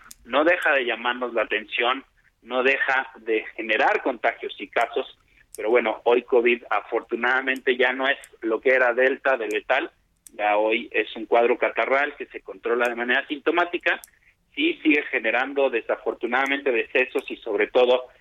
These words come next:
en personas que tienen enfermedades asociadas descontroladas como diabetes, como hipertensión,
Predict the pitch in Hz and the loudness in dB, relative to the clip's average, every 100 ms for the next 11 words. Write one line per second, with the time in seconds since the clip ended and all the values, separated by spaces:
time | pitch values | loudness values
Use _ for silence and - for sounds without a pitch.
0 | _ - 101 107 107 - 139 147 - - | _ -16 -8 -6 -4 0 2 0 -2 -4
1 | 123 131 135 - 110 107 110 113 135 - | -2 -2 -4 -8 -16 -6 -2 0 0 -2
2 | 120 113 104 - 123 131 131 - - 143 | -4 -6 -6 0 2 2 0 -8 -2 -2
3 | 156 - - 110 113 113 127 - 110 101 | 0 -4 -2 0 2 2 0 -4 -14 -8
4 | 98 101 107 123 120 117 - 104 101 - | -2 0 2 2 0 -6 -8 -10 -8 -6
5 | 101 104 98 - 120 127 | -4 -4 -4 2 4 4